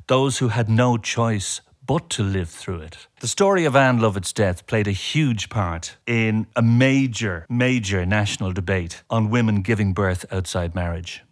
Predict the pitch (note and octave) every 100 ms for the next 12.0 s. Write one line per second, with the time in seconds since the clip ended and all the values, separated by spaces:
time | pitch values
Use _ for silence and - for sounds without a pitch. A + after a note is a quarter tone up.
0 | - C#3+ D#3 A3+ A3 F3+ D3+ - D#3 B2+
1 | C3 B2 A2 B2 A#2 A2 G2 C#3 A#2 A2
2 | A#2+ - G#2 - G#2 A2+ G#2 F2+ E2 E2+
3 | - C#3+ C#3+ B2 E3+ A3 E3+ D3 B2+ C3
4 | B2+ G#2+ A2 G2 F#2+ A#2 G#2+ A2 A#2 F#2+
5 | F2+ E2+ - - B2+ A#2 D#3 D#3 C3 B2
6 | G#2+ - B2+ A2+ G#2 F2+ - - A2 A2
7 | G#2+ G2+ G#2+ - G#2 - B2 A2 G#2 -
8 | G2 F2+ - G2 E2 D#2+ F2 - - -
9 | A#2+ G#2+ C3+ C#3 - A2+ G2 F2+ - D#2+
10 | E2 _ - - - - - A2 G2+ C3+
11 | B2+ A#2+ A2 G#2+ A2 G#2+ G2 G2 F2